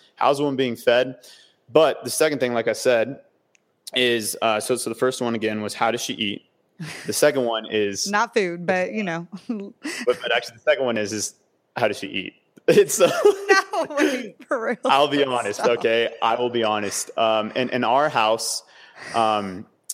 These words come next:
Speaker 1: he-, he-, here's the thing. Uh, in our house, uh, physical, um,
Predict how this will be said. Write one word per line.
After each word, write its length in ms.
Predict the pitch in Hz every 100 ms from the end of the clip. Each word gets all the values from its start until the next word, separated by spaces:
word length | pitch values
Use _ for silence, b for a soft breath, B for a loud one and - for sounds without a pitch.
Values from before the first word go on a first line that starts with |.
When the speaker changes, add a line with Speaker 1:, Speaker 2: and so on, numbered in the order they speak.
| -
Speaker 1:
he-, 120 | 127 135
he-, 280 | 123 131 127
here's 240 | 131 120
the 100 | 110
thing. 320 | - 107 98
Uh, 160 | 98 107
in 140 | 113
our 160 | 117 123
house, 400 | 117 107 104 - -
uh, 220 | 104 101 -
physical, 800 | - 127 127 - 110 104 101 - b b b _
um, 540 | 113 107 104 95 90